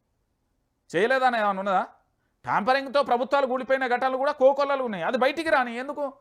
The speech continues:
అంత ఆవేశం ఎందుకు ఇప్పుడే వ్యక్తిగతంగా? ఇంకొకడు వాడు ఎవడో మాట్లాడతాడు, ఆడు తాగి మాట్లాడతాడు, తా మాట్లాడతాడు, ఆడైతే ఇంక ఇష-,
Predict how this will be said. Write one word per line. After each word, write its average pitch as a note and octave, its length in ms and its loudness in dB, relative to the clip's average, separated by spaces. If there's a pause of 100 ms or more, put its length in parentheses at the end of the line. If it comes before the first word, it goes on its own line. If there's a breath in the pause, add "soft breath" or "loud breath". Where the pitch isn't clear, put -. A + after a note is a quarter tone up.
(220)
అంత G#3+ 200 -6
ఆవేశం B3 360 0
ఎందుకు G#3+ 200 -10
ఇప్పుడే A#3 200 -6
వ్యక్తిగతంగా? G#3+ 640 -6 (1200)
ఇంకొకడు G3+ 340 0
వాడు F#3 320 2
ఎవడో F3 180 0
మాట్లాడతాడు, D#3+ 560 -2
ఆడు B2+ 120 -4
తాగి E3+ 260 0
మాట్లాడతాడు, G3+ 500 -4
తా F#3 280 -2
మాట్లాడతాడు, C#3+ 440 -6
ఆడైతే F3+ 320 -2
ఇంక F#3+ 120 -12
ఇష-, D3 320 -6